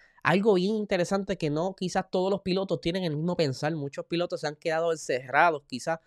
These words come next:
en la Fórmula uno y se olvidan que hay otras oportunidades fuera. Que ya por ahí hay pilotos que están explorando. El mismo Max Verstappen lo ha dicho,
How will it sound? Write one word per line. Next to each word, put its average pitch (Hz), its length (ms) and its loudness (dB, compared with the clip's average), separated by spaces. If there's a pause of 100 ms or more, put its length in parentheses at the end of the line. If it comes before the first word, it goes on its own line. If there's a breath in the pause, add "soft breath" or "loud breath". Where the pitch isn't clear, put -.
(440)
en 123 120 2
la 120 100 2
Fórmula 170 420 4
uno 185 400 2 (380)
y 135 260 0
se 151 100 2
olvidan 151 320 2
que - 100 -4
hay 151 100 4
otras 165 260 0
oportunidades 165 720 0
fuera. 123 420 4 (380)
Que 127 180 4
ya 127 180 4
por 190 180 4
ahí 190 200 6
hay 190 100 4
pilotos 180 400 0
que 156 80 -2
están 160 400 -2
explorando. 165 880 2
El 107 100 -4
mismo 127 220 0
Max 165 200 -2
Verstappen 151 520 -4
lo 139 80 -4
ha - 20 -2
dicho, 147 340 -8